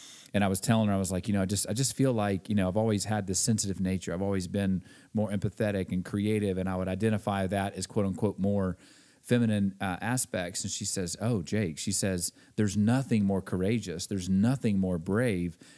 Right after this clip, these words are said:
than, than moving through what you're moving through right now." And it just flipped that paradigm of what is masculinity?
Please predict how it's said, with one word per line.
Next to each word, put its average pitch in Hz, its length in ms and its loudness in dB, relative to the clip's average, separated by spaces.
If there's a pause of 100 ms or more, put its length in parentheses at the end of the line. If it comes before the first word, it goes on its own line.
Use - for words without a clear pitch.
(160)
than, 95 280 2
than 95 260 2
moving 104 380 4
through 107 280 2
what 92 220 0
you're 95 80 2
moving 104 320 4
through 87 160 -4
right 85 240 -4
now." 82 300 -6
And 113 100 0
it 113 120 -2
just 113 300 -2
flipped 135 440 0
that 95 200 -4
paradigm 95 600 0
of 92 160 -2
what 135 240 0
is 113 340 0
masculinity? 90 880 -2